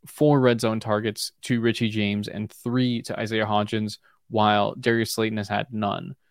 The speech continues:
So for whatever reason, it does seem like they do trust, um, those other two guys a little bit more in the red zone. Could just be, I mean, obviously it's a little fluky,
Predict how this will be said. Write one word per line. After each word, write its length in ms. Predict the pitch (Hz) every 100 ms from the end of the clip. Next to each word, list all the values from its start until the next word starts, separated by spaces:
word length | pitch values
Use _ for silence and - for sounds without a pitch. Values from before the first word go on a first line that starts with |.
| _ -
So 600 | - 117 107 104 110 - _ _
for 140 | -
whatever 260 | 113 123 123
reason, 300 | 117 113 110
it 100 | 107
does 240 | 123 117
seem 160 | - 113
like 180 | 107 107
they 120 | 107
do 240 | 107 113
trust, 600 | 110 - 113 107 - - - _ _ _ _ _ _ -
um, 340 | 101 - - -
those 240 | 131 113
other 160 | 110 107
two 180 | - 107
guys 180 | 107 104
a 60 |
little 240 | 110 120 123
bit 120 | 123
more 240 | 120 123
in 60 | 127
the 80 | 123
red 200 | 123 123
zone. 400 | 123 123 123 139
Could 140 | - 110
just 180 | - -
be, 240 | 110 110 _ -
I 20 |
mean, 140 | 131
obviously 320 | 120 120 113 107
it's 120 | 107
a 40 |
little 160 | 107 104
fluky, 480 | - 120 113 117